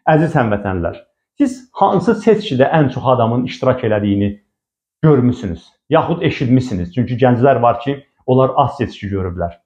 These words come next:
Mən çox rast gəlmişəm ki, həddindən artıq çoxlu sayda insan tanıyıram ki, onlar deyiblər ki, mən bir dəfə seçkidə iştirak eləmişəm, o da doxsan ikinci ildə Elçi bəy prezident seçiləndə olub.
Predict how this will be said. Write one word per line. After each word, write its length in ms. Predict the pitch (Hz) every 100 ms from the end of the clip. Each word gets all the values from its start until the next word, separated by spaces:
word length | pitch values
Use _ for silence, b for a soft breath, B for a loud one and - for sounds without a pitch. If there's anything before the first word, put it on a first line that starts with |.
| _ _ _ _ _
Mən 240 | 147 202 208
çox 200 | - -
rast 240 | 165 - 151
gəlmişəm 500 | 127 127 - 123 120
ki, 80 | 143
həddindən 400 | 147 120 151 127
artıq 300 | 107 127 -
çoxlu 280 | 104 156 151
sayda 280 | 117 113
insan 420 | 135 123 123 131 -
tanıyıram 460 | 110 110 110 104
ki, 160 | 104 143 - b -
onlar 260 | 135 139
deyiblər 440 | 120 131 117 117 -
ki, 80 | 139
mən 200 | 175 175
bir 120 | 190 -
dəfə 200 | - 127
seçkidə 340 | 139 - - 127
iştirak 340 | - 139 123
eləmişəm, 360 | 131 175 175 131
o 100 | 127
da 100 | 123
doxsan 340 | 127 - 123
ikinci 360 | 120 131 123 135
ildə 260 | 110 123 - B B 139
Elçi 240 | 127 123
bəy 140 | 131 127
prezident 380 | 117 107 123 120
seçiləndə 440 | 107 - 104 98
olub. 160 | 87 -